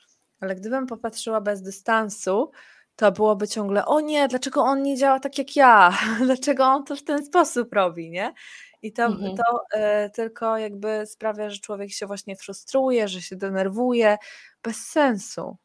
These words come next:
Speaker 1: Właśnie, no, jesteśmy razem, ale, mm, ale jesteśmy odrębni. Działamy w inny sposób, chociaż działamy do jednej bramki, nie? My gramy do jednej bramki, ale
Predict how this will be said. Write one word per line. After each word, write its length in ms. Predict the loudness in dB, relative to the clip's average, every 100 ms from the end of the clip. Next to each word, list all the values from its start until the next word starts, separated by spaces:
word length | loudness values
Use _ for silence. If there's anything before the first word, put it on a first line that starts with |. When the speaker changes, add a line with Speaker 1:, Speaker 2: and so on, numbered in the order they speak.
| _ _ _ _
Speaker 1:
Właśnie, 580 | -8 -8 -8 -6 -4 -6 -8
no, 580 | -8 -4 2 4 2 -2 -16
jesteśmy 600 | -12 -10 -6 -6 -2 2 6
razem, 520 | 6 6 0 0 0
ale, 420 | 0 2 2 0 _ _ _ _ _ _ -12
mm, 200 | -10 -8 -4
ale 180 | -2
jesteśmy 420 | -2 -4 -8 -6 -2
odrębni. 720 | 0 0 0 -6 -8 -10 -14 _ -10
Działamy 580 | -2 2 2 2 -2 -4
w 100 | -6
inny 300 | -4 -2 -2
sposób, 500 | -2 -2 -2 -6 -16
chociaż 240 | -12 -10 -6
działamy 460 | -4 -2 -2 -4
do 120 | -6
jednej 280 | -6 -6 -6
bramki, 460 | 0 0 0 -12 -16
nie? 160 | -12 -12
My 120 | -8
gramy 320 | -2 -2 -2
do 80 | -6
jednej 240 | -6 -6
bramki, 480 | -2 -2 -2 -4 -2
ale 280 | 2 2